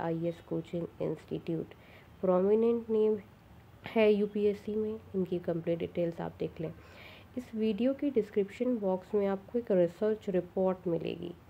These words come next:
उसको आप लोग, अ, ज़रूर से पढ़ना। अ, blog dot our education dot in की है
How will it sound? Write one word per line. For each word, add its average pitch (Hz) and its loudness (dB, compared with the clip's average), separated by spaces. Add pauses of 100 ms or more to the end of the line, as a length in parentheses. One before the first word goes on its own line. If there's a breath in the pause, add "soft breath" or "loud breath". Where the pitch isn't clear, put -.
(580 loud breath)
उसको 233 0
आप 233 2
लोग, 233 2
अ, 185 4
ज़रूर 185 2
से 196 -2
पढ़ना। 156 -6 (480 loud breath)
अ, 175 2
blog 196 2
dot 180 4
our 170 0
education 185 -2
dot 160 -2
in 165 0
की 165 -2
है - -10